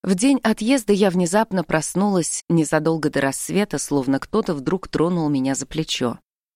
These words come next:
Соседняя постель оказалась пуста, выходившая на пляж застеклённая дверь приоткрыта, и из неё сквозило холодом. "Асунтина!"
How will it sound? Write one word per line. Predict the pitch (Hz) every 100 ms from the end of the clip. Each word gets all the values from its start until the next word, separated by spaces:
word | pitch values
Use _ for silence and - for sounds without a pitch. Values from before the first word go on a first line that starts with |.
| _ _
Соседняя | - 151 - 147 139
постель | 135 143 - 202 190
оказалась | - 135 151 143 -
пуста, | - 143 - - 180 143 _ _ -
выходившая | 156 170 185 180 233 - 180
на | 170
пляж | 156 202 220
застеклённая | 175 165 180 165 160 143 131 127
дверь | 123 135 -
приоткрыта, | 139 123 120 - 175 208 196
и | 190 220 226
из | -
неё | 180 156 170
сквозило | - 156 139 127 131
холодом. | 139 143 123 113 - 156 _ _ _ _ -
"Асунтина!" | 147 - 160 151 - 254 220 135